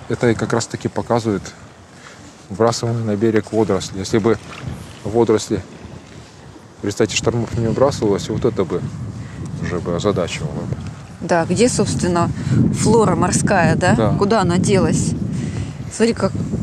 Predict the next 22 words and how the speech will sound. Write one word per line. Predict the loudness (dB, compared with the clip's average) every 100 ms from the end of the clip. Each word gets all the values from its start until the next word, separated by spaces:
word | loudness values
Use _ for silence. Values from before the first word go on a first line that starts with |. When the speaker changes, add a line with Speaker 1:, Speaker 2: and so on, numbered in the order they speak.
| -2
Speaker 2:
какая, | -2 0 2 4 2 -2 -4
какой | 0 0 2
пик | 2 2 -2 -4 -8 -10 -2
барханный. | 0 2 2 2 2 0
Speaker 1:
Да. | -2 -6 -10 -12 -16 -12 -12 -12 -16 -14 -14 -12 -10 -6 -6 -6 -8 -8 -10 -12 -2
В |
Черном | 2 4 4 4
море | 4 4
же | 4 6
есть | 4 2
и | 2 2
планктон, | 2 0 0 0 2 2 0 -6 -10
так | -6
называемые | -2 2 2 2 2
вот | -2
эти | -2 -2
микроорганизмы, | -2 0 2 2 2 0 0 -2
которые | -6 -6 -4 -4 -4 -8 -16 -18 -20 -16 -8
живут | -4 -4 -4
в | 0
водорослях. | 2 4 2 -2 -10 -12 -14 -14 -12 -12 -12 -10 -10 -10 -10 -10 -12 -14 -14 -4
Красивые | 0 0 2 4 4 2